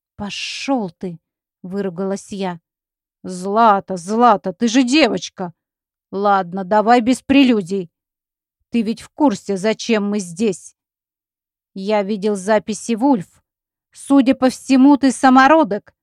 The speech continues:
От Дарины толку ноль. Яна слишком слабенькая. А вот ты можешь принести пользу миру».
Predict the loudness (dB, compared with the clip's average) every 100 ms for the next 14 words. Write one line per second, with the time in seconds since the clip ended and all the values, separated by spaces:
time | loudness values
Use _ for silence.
0 | _ _ _ _ -2 -2 2 4 4 2
1 | 2 0 0 0 0 0 2 4 2 -2
2 | _ _ _ _ _ -12 0 4 4 0
3 | -6 -6 -6 -2 -2 -2 0 2 2 2
4 | -6 -6 -8 -10 -12 _ _ _ _ _
5 | -8 -4 -6 -8 _ 0 4 6 6 2
6 | -4 -2 2 4 4 0 -2 -2 0 -4
7 | -2 0 2 4 2 -4